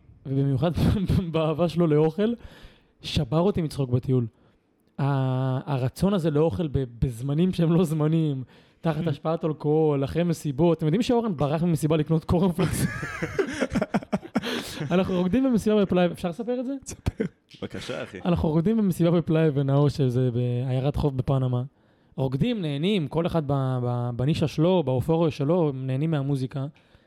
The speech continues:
Speaker 1: ובשעה לא כל כך מאוחרת, לא יודע, זה היה אחד וחצי בלילה, אורן חטף קריז.
Speaker 3: טכנו, התחלתי להשתעמם.
Speaker 1: כן, עכשיו, זה, זה לא שלא היה לו כיף, הוא כן יכל למצוא פינה ליהנות בה, אבל הוא היה רוצ-, הוא פשוט רצה להיות, הוא רצה לאכול יותר מאשר לרקוד לטכנו. אז הוא הלך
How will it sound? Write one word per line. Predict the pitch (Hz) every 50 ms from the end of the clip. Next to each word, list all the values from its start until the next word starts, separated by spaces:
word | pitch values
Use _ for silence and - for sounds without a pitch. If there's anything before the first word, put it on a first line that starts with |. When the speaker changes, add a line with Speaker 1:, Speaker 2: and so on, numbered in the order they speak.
| _ -
Speaker 1:
ובשעה | 156 151 143 151 - - 214 240 233
לא | 233
כל | - 247 196
כך | 247 220 196
מאוחרת, | 214 208 185 - 214 214 185 156 127
לא | 156
יודע, | 165 160 156
זה | 147 165
היה | 165
אחד | 151 160 180 160
וחצי | 156 - 190 180 - -
בלילה, | 151 156 147 143 156 185 175 170 165
אורן | 170 170 160 175 170
חטף | - 147 147 - 151 -
קריז. | - - 135 143 143 147 180 175 - _
Speaker 3:
טכנו, | - 135 165 165 - 127 101
התחלתי | 92 - 113 110 110 123
להשתעמם. | 110 95 - - 95 90 87 87 85 85 - - _ - - - -
Speaker 1:
כן, | 277 294 269
עכשיו, | 220 151 139 156
זה, | 156 180 156
זה | 131 185
לא | 185 233
שלא | 233 311 311 285 294
היה | 269 247 226
לו | 202 170 - -
כיף, | - - 214 185 156 120
הוא | 139 127
כן | - 190 226
יכל | 240 - 233
למצוא | 202 190 170 - - - 170 160 151 147 127 -
פינה | - 151 147 151 147
ליהנות | 143 143 135 131 131 123
בה, | 123 143 147
אבל | 143 156
הוא | 175 196 196
היה | 208 220
רוצ-, | 226 226 - - - -
הוא | - 156 -
פשוט | - - -
רצה | 190 190 - 208 202 202
להיות, | 190 196 190 190 - _ _ _ _ - 156 - -
הוא | 170 160 156 -
רצה | - 185 165 - 226 214
לאכול | 202 180 127 - 208 214
יותר | 208 170 - 165 139
מאשר | 143 135 135 135 - - 139
לרקוד | 139 131 120 - - 147
לטכנו. | 131 - - 139 120 - 143 156 190 - _ _ - - _ _ _ _ _ _
אז | 160 147 131
הוא | 160 156
הלך | 160 175 202 202 143 139 131